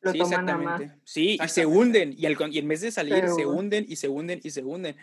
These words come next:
Speaker 2: Y, por ejemplo, yéndonos a, a cosas extremas, por ejemplo, a-, hay casos, eh, cosas muy extremas, en situaciones muy extremas y maltratos mu-, muy extremos que se vuelven asesinos o cosas por el estilo, ¿no?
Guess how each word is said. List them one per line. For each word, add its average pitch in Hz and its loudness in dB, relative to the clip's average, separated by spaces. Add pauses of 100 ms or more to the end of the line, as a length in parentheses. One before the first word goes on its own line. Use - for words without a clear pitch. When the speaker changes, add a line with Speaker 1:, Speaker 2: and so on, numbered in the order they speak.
(420)
Speaker 2:
Y, 139 0
por 139 -10
ejemplo, 151 -4
yéndonos 160 -2
a, 143 -2
a 139 -6
cosas 165 -8
extremas, 160 -6
por 147 -8
ejemplo, 139 -6 (640)
a-, 151 -2
hay 151 -4
casos, 165 -2
eh, 170 -14 (600)
cosas 156 -4
muy 170 6
extremas, 147 0
en 147 -6
situaciones 143 -8
muy 151 2
extremas 147 -4
y 151 -8
maltratos 139 -6
mu-, 139 -8
muy 143 -6
extremos 147 -6
que 143 -4 (300)
se 135 -10
vuelven 139 -4
asesinos 160 -6
o - -20
cosas 143 -8
por 131 -8
el 127 -6
estilo, 180 -6
¿no? 175 -10